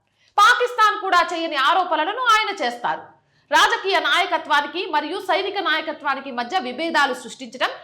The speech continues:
జాతీయ భద్రతపై అపనమ్మకాన్ని కలిగించడమే దీని వెనుక ఉన్న లోతైన లక్ష్యంగా క్లియర్ కట్‌గా కనిపిస్తుంది. చరిత్రలో ఒక గొప్ప ఉదాహరణ ఉంది. పంతొమ్మిది వందల నలభై ఏడు కాశ్మీర్ సంక్షోభ సమయంలో సర్దార్ వల్లభాయ్ పటేల్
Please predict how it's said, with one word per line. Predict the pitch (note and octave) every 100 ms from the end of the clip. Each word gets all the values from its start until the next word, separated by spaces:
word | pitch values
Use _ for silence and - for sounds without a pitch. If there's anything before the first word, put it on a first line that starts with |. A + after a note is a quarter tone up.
| - -
జాతీయ | F#4+ A4 A#4+ G#4
భద్రతపై | E4+ D#4+ D#4 D#4 D4
అపనమ్మకాన్ని | A#3 A#3 F#4+ F4+ E4+ C#4+ C4
కలిగించడమే | B3+ A#3+ A#3+ A3+ A#3 D4+ A4+
దీని | D#4 D#4+
వెనుక | C4+ C4 B3
ఉన్న | G#3+ A3+
లోతైన | A#4 C4+ E4+ G4+ G4 D#4+
లక్ష్యంగా | B3+ A#3 B3 A3+ F4
క్లియర్ | - B4+ C5+ F#4
కట్‌గా | F4 D#4+
కనిపిస్తుంది. | D#4+ C#4+ C4 - C#4+ D4 D4+ _ _ _ _ _ _ _ _ _ _ _ -
చరిత్రలో | F#4 - A4 G4
ఒక | E4 C4 A#3+
గొప్ప | C4+ F4
ఉదాహరణ | C#4+ C#4 C#4 A#3 F#3+
ఉంది. | D#3+ D3+ - _ _ F#4
పంతొమ్మిది | F4+ B4 A4
వందల | G4 E4+
నలభై | C#4 C4 C#4
ఏడు | C#4+ A#3+ E4+ -
కాశ్మీర్ | C4 G4 - F#4+ F#4+
సంక్షోభ | D4+ C#4 - B3+
సమయంలో | B3+ G#3+ G#3 G3+ B3+
సర్దార్ | - C#4+ C#4+ E4
వల్లభాయ్ | B3 C4 E4+ D4+ B3+
పటేల్ | G#3 A3+ E4